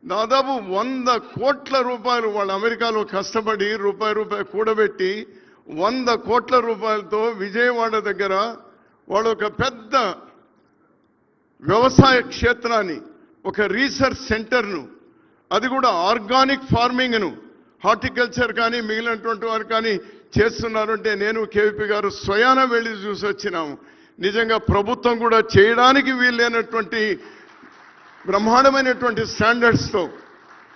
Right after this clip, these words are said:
వాళ్ళు చేస్తా ఉన్నారు. వాళ్ళకు కూడా సన్మానం. ఎందుకంటే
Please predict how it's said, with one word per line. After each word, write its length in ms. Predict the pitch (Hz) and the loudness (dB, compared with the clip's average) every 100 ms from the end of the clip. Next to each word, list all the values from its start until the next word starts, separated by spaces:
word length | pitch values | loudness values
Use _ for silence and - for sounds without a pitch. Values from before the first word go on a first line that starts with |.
| - - | -12 0
వాళ్ళు 200 | 190 214 185 | 4 4 4
చేస్తా 260 | 220 208 226 220 | 2 2 0 0
ఉన్నారు. 280 | 226 226 208 - - - - - - | 0 2 0 -2 -14 -20 -20 -20 -12
వాళ్ళకు 380 | 131 165 202 202 208 | -4 0 0 -2 -4
కూడా 180 | 208 185 196 | -4 -2 -4
సన్మానం. 440 | 165 180 165 135 - _ _ - | -2 -4 -6 -10 -18 _ _ -8
ఎందుకంటే 400 | 208 233 220 | -4 -2 0